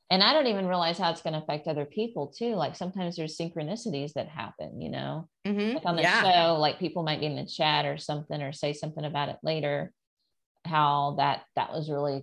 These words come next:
Speaker 1: cool. That message really, like, spoke to me, and it was, like, exactly what I needed to hear. So, you know, it, it's interesting to see that. I started out doing these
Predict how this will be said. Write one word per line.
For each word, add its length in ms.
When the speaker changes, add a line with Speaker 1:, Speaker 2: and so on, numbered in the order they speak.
Speaker 1:
cool. 260
That 260
message 460
really, 540
like, 260
spoke 400
to 80
me, 420
and 80
it 80
was, 140
like, 180
exactly 500
what 100
I 100
needed 280
to 80
hear. 640
So, 560
you 80
know, 140
it, 180
it's 200
interesting 500
to 80
see 320
that. 220
I 100
started 380
out 180
doing 340
these 580